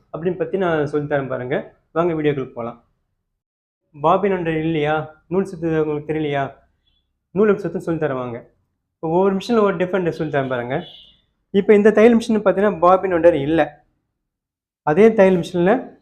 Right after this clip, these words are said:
இங்க பாபின் ஒன்று இருக்கு. ஆனா பாபின் ஒன்று இருந்தும் உங்களுக்கு வேலை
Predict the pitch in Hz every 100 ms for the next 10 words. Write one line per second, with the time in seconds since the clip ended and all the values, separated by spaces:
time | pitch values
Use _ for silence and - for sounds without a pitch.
0 | _ _ _ _ 170 185 156 160 190 185
1 | 180 156 156 - 147 - _ _ _ 170
2 | 180 160 202 214 208 196 185 220 220 240
3 | 208 180 170 180